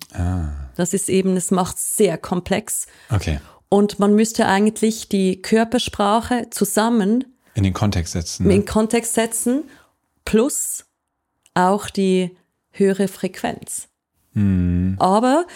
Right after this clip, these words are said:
Speaker 2: jetzt auf deine Frage einfach, was ich sagen kann, die sogenannte S-Position zum Beispiel, Shark Position heißt das.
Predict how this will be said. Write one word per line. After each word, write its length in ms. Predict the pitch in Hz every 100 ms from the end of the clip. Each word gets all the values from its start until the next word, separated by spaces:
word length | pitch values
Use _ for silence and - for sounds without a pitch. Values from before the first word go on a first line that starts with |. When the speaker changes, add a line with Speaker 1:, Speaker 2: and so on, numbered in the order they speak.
| - - -
Speaker 2:
jetzt 260 | 208 208
auf 160 | 208 190
deine 300 | 208 196 247
Frage 480 | - 226 233 254 226
einfach, 380 | 208 208 214 -
was 200 | 196 208
ich 120 | -
sagen 460 | - 175 202 226
kann, 280 | 226 214 220 -
die 160 | 214 202
sogenannte 920 | - 208 202 208 190 190 202 196 185
S-Position 1080 | - 220 - - 240 - 233 - 208 208 240
zum 200 | 240 247
Beispiel, 680 | 214 196 226 - 220 233 392 - _ _ _ - _ _
Shark 480 | - - 185 240 -
Position 680 | - 240 - 240 - 240 233
heißt 380 | 214 220 226 -
das. 460 | 269 415 - -